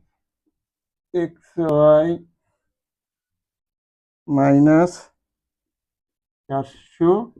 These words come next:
কুড়ি। এটা একটু বড় আছে, তো দেখে নাও কি করা যায়। এক্স স্কয়ার প্লাস টোয়েন্টি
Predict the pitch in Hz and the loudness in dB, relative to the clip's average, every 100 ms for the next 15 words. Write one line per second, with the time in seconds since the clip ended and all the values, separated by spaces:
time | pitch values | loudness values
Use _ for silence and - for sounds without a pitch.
0 | _ _ _ _ _ _ _ _ _ - | _ _ _ _ _ _ _ _ _ -6
1 | 147 123 123 120 _ _ _ _ _ _ | -4 -4 -8 -14 _ _ _ _ _ _
2 | _ _ _ _ _ _ _ _ _ _ | _ _ _ _ _ _ _ _ _ _
3 | _ _ _ _ 151 165 - 170 117 131 | _ _ _ _ -6 -6 -6 -10 -8 -2
4 | 131 147 180 165 127 160 196 - - _ | 0 2 0 -2 -4 -8 -10 -10 -20 _
5 | _ _ 139 139 139 165 165 170 156 - | _ _ -8 -6 -6 -8 -8 -10 -14 -8
6 | 139 147 143 135 - _ _ _ _ _ | -2 -2 -2 -4 -8 _ _ _ _ _
7 | _ _ - 147 - 147 - 160 165 165 | _ _ -4 -2 -2 -4 0 6 6 6
8 | 170 - 143 147 147 - - 147 143 - | 2 0 2 4 2 -4 0 2 2 -2
9 | _ | _